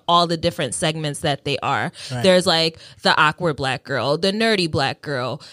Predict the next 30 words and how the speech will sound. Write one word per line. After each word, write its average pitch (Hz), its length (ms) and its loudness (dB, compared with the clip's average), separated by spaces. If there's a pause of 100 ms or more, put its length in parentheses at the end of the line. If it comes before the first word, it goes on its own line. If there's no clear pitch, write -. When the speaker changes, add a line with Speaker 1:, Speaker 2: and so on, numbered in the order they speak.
(100)
Speaker 1:
the, 190 360 2
um, 170 460 0
smart 226 500 -2
black 160 280 -4
girl 160 240 -2
that's 165 180 -2
successful, 185 640 -2
the 165 100 -4
single 226 380 -2
black 151 380 -2
woman, 165 240 -2
Speaker 2:
The 160 120 2
whole 175 220 -4
Speaker 1:
that 175 300 2
Speaker 2:
black 123 100 -10
woman. 120 180 -6
Speaker 1:
the 240 140 4
whole 254 240 2
black 180 260 0
woman, 175 300 -2
but 185 180 0
they 214 160 -4
always 233 500 2
get 208 180 -4
caught 190 280 0
up 190 280 2
on 175 200 -2
showing 180 360 0
us 175 200 -4
either 165 520 0